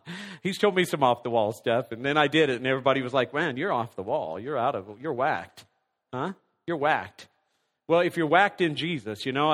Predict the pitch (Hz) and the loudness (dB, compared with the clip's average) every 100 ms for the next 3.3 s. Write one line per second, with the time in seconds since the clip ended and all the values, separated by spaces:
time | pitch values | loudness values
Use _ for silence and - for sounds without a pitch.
0 | 147 156 151 151 156 151 135 135 170 190 | 2 0 0 0 0 0 -2 0 2 2
1 | - 135 135 - 135 135 - 156 139 139 | 0 -2 -2 0 -2 0 2 2 0 0
2 | 185 175 151 170 139 117 131 123 113 117 | 0 0 2 2 2 0 0 0 -2 -4
3 | 92 78 - | -4 -6 -18